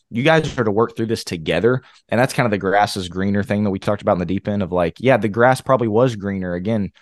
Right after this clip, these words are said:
when you had nothing else going on, when you didn't have all these responsibilities. Again, it'd be nice to be on vacation all the time. That's not how life works. You gotta work for a living. You gotta make sure these things are taken care of.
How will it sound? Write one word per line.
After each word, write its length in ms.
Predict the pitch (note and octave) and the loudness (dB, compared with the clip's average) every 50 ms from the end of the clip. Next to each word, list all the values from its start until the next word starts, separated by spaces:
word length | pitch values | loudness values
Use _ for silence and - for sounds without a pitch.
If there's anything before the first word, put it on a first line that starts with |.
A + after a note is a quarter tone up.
| _ _ _ _ _ | _ _ _ _ _
when 220 | _ F#2 G2 G2+ | _ -6 -4 -2
you 100 | G2 F#2+ | -2 -2
had 540 | F#2+ - G#2+ G#2 G#2 G#2+ G2+ G2+ G2 F#2 - _ _ _ _ _ _ _ | -2 0 2 4 4 6 4 4 2 0 -2 _ _ _ _ _ _ _
nothing 420 | F#2 F#2 G2+ A2+ A2+ - A#2 A2+ | -4 -2 0 0 0 0 0 0
else 200 | A2+ A#2 A#2+ A#2 | 2 2 0 0
going 260 | - A#2+ B2 B2+ B2 B2 | 0 0 0 0 2 2
on, 320 | C3+ D3+ C3 - - - _ | 2 2 0 -2 -6 -12 _
when 160 | - F#2+ G#2 | -6 -4 -4
you 80 | G#2+ G#2+ | -2 0
didn't 220 | G2+ A#2 - G#2+ | -2 -2 -2 -4
have 220 | A2 G#2 A2+ C#3+ C3+ | -4 0 0 2 4
all 120 | B2+ A2 | 4 2
these 160 | G2 G2 - | 2 -2 -4
responsibilities. 680 | F#2+ E2+ - - F2+ F2 - - E2 F2 D#2+ D#2 E2 F#2+ | -6 -8 -6 -6 -6 -6 -6 -4 -4 -2 -2 -2 -4 -6
Again, 200 | F#2+ G2+ B2+ A2 | -2 0 2 2
it'd 80 | F#2 F2 | 2 2
be 80 | G2 | 2
nice 180 | G#2+ C3 D3 - | 4 4 2 2
to 60 | - | 2
be 80 | C#3 D3 | 4 4
on 80 | C#3+ | 4
vacation 400 | C#3 C#3+ - D#3+ D#3 D3 - A2 | 4 4 4 2 2 2 2 0
all 100 | G2 F#2 | 0 0
the 60 | F#2 | 0
time. 280 | - - F2+ F#2 F#2+ F#2 - - _ _ _ | 0 0 0 0 0 -2 -4 -10 _ _ _
That's 200 | A2+ B2 - - | -2 -2 0 2
not 160 | C3 A#2+ A#2+ | 0 2 4
how 120 | B2 A2 | 4 2
life 220 | A2 A2 A2 G2+ F2 - | 4 4 2 2 0 -2
works. 200 | G#2+ G2 F2 - | -4 -4 -4 -6
You 60 | E2+ | -8
gotta 140 | G2 G#2+ A#2 | -6 -4 -2
work 200 | G#2+ B2 A#2+ - | -2 -2 -2 -4
for 100 | - F#2 | -4 -4
a 60 | E2+ | -4
living. 240 | D#2+ D2 B1+ A#1 - D2 | -4 -4 -8 -10 -10 -10
You 100 | E2 E2+ | -4 0
gotta 200 | G#2 G#2 G#2+ F#2+ | 2 2 2 4
make 180 | G2+ G#2+ G#2 | 2 0 -2
sure 120 | - - G#2 | 0 -2 -2
these 140 | G2 F#2+ - | -2 -2 -2
things 160 | G2 F2+ E2+ | -4 -4 -4
are 60 | F2 | -2
taken 240 | - G2 F2+ E2 D#2 | -2 -2 -2 -2 0
care 240 | - G#2 A#2+ F#2+ B1 | 2 4 4 4 4
of. 160 | G1+ G1+ | 2 -2